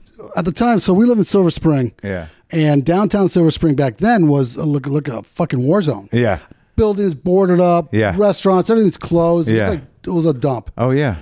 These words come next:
Speaker 1: So it depressed the area. Well, so we got a good deal on a house, right? 'Cause we
Speaker 2: Right.
Speaker 1: didn't have any, I was, I was making six fifty an hour at that French restaurant.
Speaker 2: Yeah.
Speaker 1: Like, not making shit.
Speaker 2: Yeah.
Speaker 1: Um,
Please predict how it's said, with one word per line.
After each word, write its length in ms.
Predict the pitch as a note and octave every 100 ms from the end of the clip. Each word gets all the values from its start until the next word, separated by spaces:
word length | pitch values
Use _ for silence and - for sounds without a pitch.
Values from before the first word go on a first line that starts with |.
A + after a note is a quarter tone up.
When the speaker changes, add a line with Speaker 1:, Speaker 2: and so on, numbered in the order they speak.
| -
Speaker 1:
So 360 | - F3+ E3+ E3+
it 80 | F3
depressed 400 | D3+ G3 F#3 -
the 120 | F3
area. 360 | A3+ F#3+ C3 A#2
Well, 420 | D#3 F3 E3+ E3+ _
so 460 | - F#3 E3+ F3 E3 _ _ -
we 80 | B2+
got 140 | C#3
a 20 |
good 140 | A#2 A#2
deal 160 | C#3+
on 60 | C3+
a 40 | A#2+
house, 360 | A#3+ F3 -
right? 100 | E3+
'Cause 80 | E3+
we 60 | G#3+
Speaker 2:
Right. 40 |
Speaker 1:
didn't 160 | C4 F3
have 20 | C#3+
any, 40 | F#3+
I 20 |
was, 120 | A3 - -
I 40 | B3+
was 80 | C4
making 180 | D4 A#3
six 200 | A#3+ -
fifty 220 | A3 G3
an 80 | F#3
hour 160 | F3+
at 80 | D#3
that 140 | D3+
French 200 | - D3+ C3+
restaurant. 440 | C#3 - G#2+ -
Speaker 2:
Yeah. 260 | A2 G#2 D2+ -
Speaker 1:
Like, 180 | D#3 B2+ _ - _
not 200 | F3 G#3
making 200 | G#3 E3
shit. 320 | C3+ - C3+ -
Speaker 2:
Yeah. 260 | A#2 G#2+ D2 - _ E3
Speaker 1:
Um, 500 | D#3+ D#3 D3+ D3